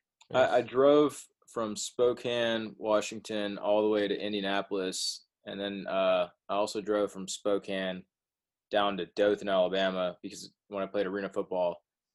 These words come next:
Speaker 1: and, like, I always heard Big Sky Country and all that. And, like, I ki-, I mean, I kinda knew what it meant until I actually drove in those states up there in the Dakotas and mountain,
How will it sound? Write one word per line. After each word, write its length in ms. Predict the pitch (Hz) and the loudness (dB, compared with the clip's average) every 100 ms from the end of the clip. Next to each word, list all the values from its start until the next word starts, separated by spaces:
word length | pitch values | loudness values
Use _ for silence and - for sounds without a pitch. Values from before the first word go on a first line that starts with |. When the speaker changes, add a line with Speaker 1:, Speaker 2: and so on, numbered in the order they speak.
| - | -8
Speaker 1:
and, 120 | 107 | -2
like, 160 | 131 120 | 2 6
I 40 | |
always 300 | 143 147 123 | 6 6 4
heard 320 | 135 127 104 | 2 2 0
Big 340 | - 113 104 - | 0 0 0 -4
Sky 380 | - 113 110 107 | -6 0 2 2
Country 500 | 107 101 104 107 104 | -2 -8 -4 0 0
and 60 | |
all 180 | 98 101 | 0 0
that. 260 | 98 101 101 | 2 2 2
And, 80 | 95 | 0
like, 220 | 92 90 | -4 -6
I 40 | |
ki-, 120 | 104 135 | -2 0
I 100 | 120 | 0
mean, 140 | 123 | 0
I 60 | 110 | 0
kinda 280 | 131 123 | 2 0
knew 140 | 104 98 | 2 0
what 100 | 92 | -2
it 60 | |
meant 280 | 92 98 90 - | -2 -4 -4 -10
until 320 | 98 - 113 | -6 2 4
I 80 | 104 | 6
actually 300 | 107 - 95 | 4 0 -10
drove 640 | 87 92 98 107 117 120 - _ _ _ _ _ - | -6 0 2 4 4 0 -8 _ _ _ _ _ -8
in 100 | 110 | 0
those 220 | 113 156 | 2 2
states 380 | - 113 117 - | 4 4 4 0
up 160 | 117 | 0
there 180 | 120 120 | 2 2
in 80 | 117 | 2
the 80 | 101 | -2
Dakotas 560 | 95 113 110 110 113 | -2 0 2 2 0
and 120 | 98 95 | -2 -4
mountain, 500 | 98 107 113 110 | -2 -2 -4 -8